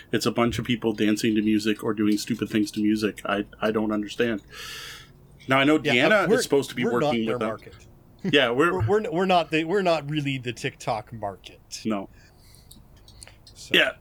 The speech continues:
Speaker 1: I, uh, De-, Deanna's saying she's too old for TikTok. I, at some point, I think we're supposed to record a video for her, her side of the, not the bellhop, but her work. Someone wants a TikTok video. So,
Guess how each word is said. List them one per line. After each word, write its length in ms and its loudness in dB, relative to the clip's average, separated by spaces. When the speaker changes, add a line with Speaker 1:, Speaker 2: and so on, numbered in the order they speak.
Speaker 1:
I, 120 4
uh, 220 4
De-, 260 0
Deanna's 420 0
saying 240 2
she's 180 -8
too 200 -2
old 180 -2
for 120 -6
TikTok. 560 -6
I, 220 2
at 180 2
some 180 2
point, 340 0
I 120 -8
think 260 -2
we're 100 -2
supposed 320 -6
to 40 -12
record 360 -2
a 60 0
video 380 0
for 160 -8
her, 320 -6
her 200 2
side 420 4
of 360 0
the, 520 0
not 280 0
the 60 -6
bellhop, 440 0
but 80 -4
her 160 -6
work. 440 -6
Someone 400 0
wants 280 -2
a 80 -2
TikTok 520 -6
video. 380 -2
So, 420 -6